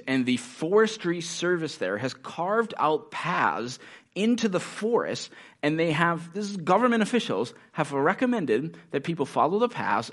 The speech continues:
out into the forest, and they spend five minutes a day hugging a tree. I'm not making this up. When this is over, you can go ahead and Google it. Here is the direct quote from the government official of Iceland. I will read it to you right now.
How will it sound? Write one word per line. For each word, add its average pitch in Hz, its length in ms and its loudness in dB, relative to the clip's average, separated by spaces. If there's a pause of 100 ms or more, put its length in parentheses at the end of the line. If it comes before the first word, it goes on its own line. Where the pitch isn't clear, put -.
out 151 160 4
into 202 160 -2
the 220 120 -2
forest, 110 460 -4 (280)
and 135 160 2
they 127 80 4
spend 131 420 0
five 185 600 0
minutes 170 380 0
a 190 40 2
day 101 460 0 (400)
hugging 135 500 0
a 117 60 -2
tree. 90 480 -10 (880)
I'm 131 80 2
not 180 140 4
making 208 240 4
this 226 160 0
up. 226 220 2 (540)
When 143 220 2
this 208 200 2
is 247 140 0
over, 214 280 4
you 175 220 -4
can 170 260 -2
go 151 180 4
ahead 170 220 4
and 156 180 -2
Google 151 400 0
it. - 160 -14 (300)
Here 208 240 2
is 170 140 4
the 180 120 -4
direct 156 800 -2
quote 139 460 0 (180)
from 143 220 0
the 143 100 2
government 180 500 2
official 113 600 -2 (100)
of 117 260 2
Iceland. 98 480 -2
I 120 100 0
will 113 140 0
read 131 140 4
it 127 80 2
to 131 100 -4
you 113 80 -2
right 104 200 -2
now. 90 180 -6